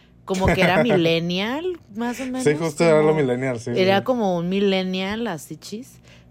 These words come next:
Speaker 1: Y como que estaban muy obsesionados con hacer Starbucks como aesthetic,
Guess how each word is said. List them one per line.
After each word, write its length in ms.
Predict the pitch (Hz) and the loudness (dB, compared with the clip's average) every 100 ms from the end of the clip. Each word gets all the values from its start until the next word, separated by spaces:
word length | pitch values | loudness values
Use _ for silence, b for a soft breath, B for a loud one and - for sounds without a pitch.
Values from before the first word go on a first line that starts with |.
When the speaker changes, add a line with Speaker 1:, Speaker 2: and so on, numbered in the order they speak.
| - 214 | -10 -2
Speaker 1:
Y 260 | 214 208 196 | 2 2 0
como 320 | 226 214 214 | 2 2 2
que 80 | 208 | 0
estaban 360 | 196 202 196 214 | 0 2 2 2
muy 200 | 226 240 | 0 -2
obsesionados 840 | 220 247 220 180 165 160 175 175 | -4 -4 -4 -2 -2 -2 -4 -6
con 560 | - 226 190 156 143 - | -4 0 0 -2 -10 -8
hacer 580 | 151 143 - 156 147 - | -8 -6 -4 -4 -4 -6
Starbucks 640 | 160 - 175 160 175 - - | -10 -4 -2 -2 -6 -12 -12
como 260 | 185 180 | -8 -6
aesthetic, 760 | 143 - - 143 135 135 156 | -6 -10 -10 -6 -4 -2 -4